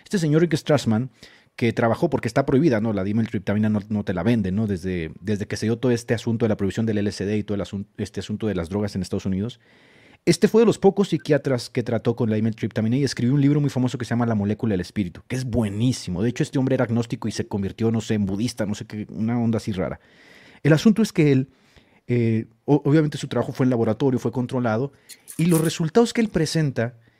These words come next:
de la gente que, eh, tiene experiencias con el L S D, con la dimetriptamina, con la ayahuasca, ¿no? Y todo ese asunto, es que cerca del treinta o el cuarenta por ciento de estas personas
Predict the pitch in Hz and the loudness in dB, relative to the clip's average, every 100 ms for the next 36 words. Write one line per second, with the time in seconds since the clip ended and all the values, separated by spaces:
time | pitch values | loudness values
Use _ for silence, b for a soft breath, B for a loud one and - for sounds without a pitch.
0 | b b 127 131 117 175 175 175 - 135 | b b 0 0 0 -2 -2 -4 -2 -2
1 | 120 - _ - 127 113 151 170 - - | -2 -6 _ -6 -4 -2 -2 -2 -2 0
2 | 120 160 156 123 - 110 104 123 143 - | 2 2 0 -4 -4 -2 0 0 0 -2
3 | 117 127 131 117 101 131 127 120 113 110 | -2 -2 0 0 0 0 -2 -6 -4 -4
4 | 143 127 110 101 98 95 101 123 - 117 | -2 -4 -2 -2 -2 -2 -2 -4 -4 -6
5 | 110 104 120 127 147 123 120 b b b | -4 -4 -6 -4 -4 -4 -6 b b b
6 | b b - - 180 156 - 160 175 131 | b b -6 -2 -2 -2 -4 -4 -4 -2
7 | 165 165 170 151 131 127 143 131 - 139 | -2 0 0 0 -2 -2 -4 -6 -6 -4
8 | 151 151 - 131 151 120 110 - | -4 -6 -6 -6 -2 -2 -4 -10